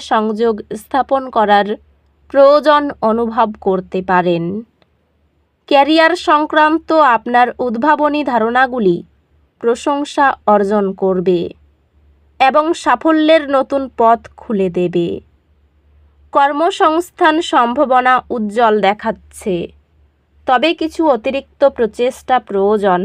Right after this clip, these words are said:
হবে। ব্যবসায়িক উদ্যোগগুলি এই দিনগুলিতে কিছু বাধার সম্মুখীন হতে পারে, যা কৌশলগত চিন্তাভাবনা এবং পরিকল্পনার প্রয়োজন।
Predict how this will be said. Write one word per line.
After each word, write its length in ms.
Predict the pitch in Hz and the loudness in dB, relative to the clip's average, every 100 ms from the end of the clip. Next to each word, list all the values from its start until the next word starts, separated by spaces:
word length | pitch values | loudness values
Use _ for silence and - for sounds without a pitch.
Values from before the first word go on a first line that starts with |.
| 208 | -4
হবে। 400 | 175 170 175 165 - - _ _ _ _ _ - | -4 -2 -4 -6 -10 -16 _ _ _ _ _ -4
ব্যবসায়িক 760 | 240 262 277 415 415 339 349 - - | 0 0 0 -2 0 2 2 -2 -8
উদ্যোগগুলি 800 | 262 220 220 311 269 262 247 196 175 - _ - | -6 -2 2 0 0 -4 -2 -2 -4 -10 _ 2
এই 180 | 262 285 | 4 4
দিনগুলিতে 600 | 247 240 262 285 320 320 339 | 0 -4 -2 0 0 2 0
কিছু 280 | 330 320 349 285 | 0 0 0 2
বাধার 420 | 240 226 294 294 - | 2 2 0 -2 -2
সম্মুখীন 800 | 285 240 240 294 - - 320 320 | 0 0 0 -6 -8 -2 0 2
হতে 300 | 294 202 214 | -2 -2 -2
পারে, 420 | 208 190 180 175 175 - _ _ _ _ _ _ - | 0 0 2 0 -2 -8 _ _ _ _ _ _ -10
যা 200 | 240 311 320 | 0 0 2
কৌশলগত 720 | 294 294 - 330 330 320 330 339 330 | 0 0 0 -2 0 0 0 -2 -2
চিন্তাভাবনা 840 | 277 254 285 285 294 285 285 302 277 | -6 -2 -2 -2 -2 -2 0 0 0
এবং 220 | 233 233 233 240 - _ _ _ | 2 0 0 -4 -10 _ _ _
পরিকল্পনার 840 | 269 277 - 240 254 262 247 202 208 | 2 2 2 2 2 0 0 0 -2
প্রয়োজন। 640 | 208 208 190 202 196 175 | -2 -2 0 0 0 0